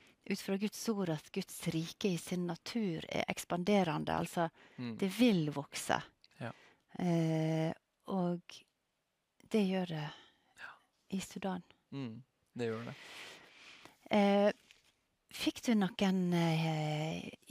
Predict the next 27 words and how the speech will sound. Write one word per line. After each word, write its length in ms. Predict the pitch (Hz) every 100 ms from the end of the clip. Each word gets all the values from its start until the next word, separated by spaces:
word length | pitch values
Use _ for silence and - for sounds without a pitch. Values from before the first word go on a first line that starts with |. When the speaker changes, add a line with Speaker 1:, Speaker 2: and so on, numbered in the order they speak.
| -
Speaker 1:
i-, 280 | 147 - - -
historie 640 | 202 - 240 233 202 165
eller 220 | 160 160 -
inntrykk 520 | 175 170 - 233 -
av 100 | 208 175
at 180 | - -
Gud 320 | 214 196 165
handler 580 | - - 160 175 208 180
konkret? 1040 | - 165 - - 233 208 151 - - - - -
Speaker 2:
Mm. 320 | 131 117 127 _ _ _ _ _ _ _ _ _ _ _ _ - - _ _ _ _ _
Ja, 260 | 117 139 156 -
det, 640 | 120 135 127 123 123 120
det, 240 | 120 120
det 120 | 120 123
gjorde 220 | 110 98
vi. 180 | 87 117 - _ - - -
Altså, 300 | 120 120 135
på 160 | 139
ene 240 | 147 139 117
siden, 260 | - 110
som 280 | 98 107 107
det 80 | 107
eksempelet 560 | 107 - 110 - 98 104
du 80 |
tok 360 | 107 - 101 -
i 60 | 104
begynnelsen, 680 | 107 98 101 - - 123